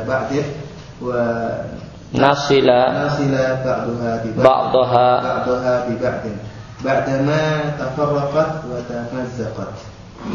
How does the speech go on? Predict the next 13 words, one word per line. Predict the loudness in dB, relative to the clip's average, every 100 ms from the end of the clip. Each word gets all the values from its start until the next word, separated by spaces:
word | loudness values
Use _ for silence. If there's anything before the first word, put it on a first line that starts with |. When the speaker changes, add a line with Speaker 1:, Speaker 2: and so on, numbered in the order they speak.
| -4
Speaker 1:
ثم | -2 0 0 0 -2 -4 -10 -14 -16 -18 -18 -6
nafsuha | -2 -2 0 0 2 2 2 0 -4 -10 -6
ba'dal | -2 0 0 0 -2 -4 -8 -8
ilti'ami | -4 -2 -4 -6 -6 -4 -4 0 0 -2 -4 -8 -12 -16 -20 -20 -20 -20 -20 -20 -6
lahman | -2 0 0 0 0 -2 -4
thumma, | -2 0 0 0 -2 -4 -10 -16 -18 -10
eh, | -6 -4 -4 -4 -6 -6
na-, | -6 -6 -6
nu'idu | -2 2
Speaker 2:
Nu'idu. | 4 4 4 6 6 6 4 -4 -6
Speaker 1:
fihil | -2 0 0 -2 -2 -4
hayat. | -4 -4 -4 -4 -8 -14 -18 -18 -20 -20 -20 -16 -4
Falamma | 0 2 2 2 2 0